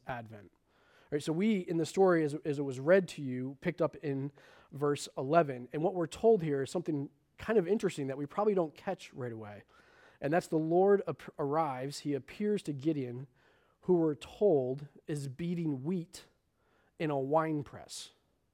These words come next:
So he's not beating wheat on a threshing floor. That would make sense. And he's not crushing grapes in a wine press. That would make sense. Rather, we're told he's beating wheat in a wine press. He's doing it in secret,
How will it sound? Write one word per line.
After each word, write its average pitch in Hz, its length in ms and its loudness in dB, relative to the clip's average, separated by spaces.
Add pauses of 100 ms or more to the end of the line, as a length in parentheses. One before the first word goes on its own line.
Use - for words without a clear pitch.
(680)
So 143 120 -6
he's 139 100 -4
not 180 240 4
beating 196 400 2
wheat 170 340 -2
on 143 160 2
a 139 60 0
threshing 156 460 -2
floor. 117 340 -12
That 165 180 0
would 151 140 0
make 117 180 -10
sense. 110 440 -16 (600)
And 143 120 -6
he's 143 160 -4
not 180 240 2
crushing 175 500 2
grapes 160 480 -2
in 143 100 -2
a 139 60 0
wine 170 300 2
press. - 420 -14 (680)
That 202 180 2
would 147 120 -2
make 120 200 -10
sense. - 460 -16 (680)
Rather, 175 320 6
we're 160 160 4
told 156 300 2
he's 139 200 -6
beating 175 440 -2
wheat 156 360 -6 (320)
in 143 120 -4
a 139 40 0
wine 131 240 -4
press. 117 220 -12
He's 147 200 -8
doing 185 340 4
it 160 160 -2
in 143 180 -4
secret, 123 580 -12